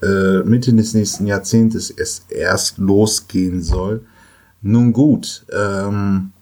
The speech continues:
in Dubai soll es schon zwanzig zwanzig soweit sein, dass diese Flugdrohnen für Passagierbeförderung eben genutzt werden.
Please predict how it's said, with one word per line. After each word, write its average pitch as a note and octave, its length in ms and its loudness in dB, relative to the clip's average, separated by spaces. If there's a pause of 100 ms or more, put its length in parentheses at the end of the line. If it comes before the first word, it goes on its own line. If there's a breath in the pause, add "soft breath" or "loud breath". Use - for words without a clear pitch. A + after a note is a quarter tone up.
(160)
in G#2 220 0
Dubai A#2 440 2
soll G2+ 240 -2
es G2 60 -4
schon A2 200 -2
zwanzig G2+ 540 -4
zwanzig G#2+ 580 -6
soweit F2+ 420 -2
sein, F#2+ 460 -4 (540 loud breath)
dass G#2+ 260 0
diese G2+ 520 0 (200 loud breath)
Flugdrohnen A2 920 0
für G2+ 260 -2
Passagierbeförderung G2 1200 0
eben F#2 240 0
genutzt G2 480 0
werden. C3 460 0